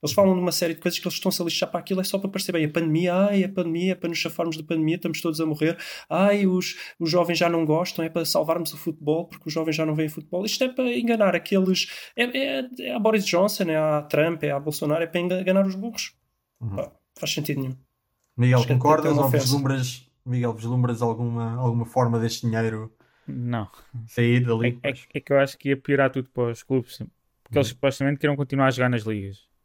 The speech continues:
Speaker 3: A diferença de orçamento ia ser brutal. Os outros clubes ia ser como o P S G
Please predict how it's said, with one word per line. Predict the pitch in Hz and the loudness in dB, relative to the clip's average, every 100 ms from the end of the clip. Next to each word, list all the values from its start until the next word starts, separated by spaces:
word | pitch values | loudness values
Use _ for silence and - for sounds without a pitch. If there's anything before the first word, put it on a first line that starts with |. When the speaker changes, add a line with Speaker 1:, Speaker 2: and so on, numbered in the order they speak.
| _ | _
Speaker 3:
A | 113 110 | -2 0
diferença | 113 113 131 127 139 | 0 0 0 0 0
de | 127 | 0
orçamento | 127 131 131 139 | 0 -2 -4 -4
ia | |
ser | 135 131 | -6 -4
brutal. | 117 - 104 - _ _ _ _ _ _ - | -6 -8 -10 -10 _ _ _ _ _ _ -14
Os | 113 | -8
outros | 120 - | -8 -6
clubes | - 127 127 123 | -2 -2 -4 -2
ia | 123 | -2
ser | 120 127 | 0 -2
como | 135 | 0
o | 127 | 0
P | 127 | 2
S | 120 - | 2 2
G | 127 127 120 120 117 | -4 -2 -4 -6 -10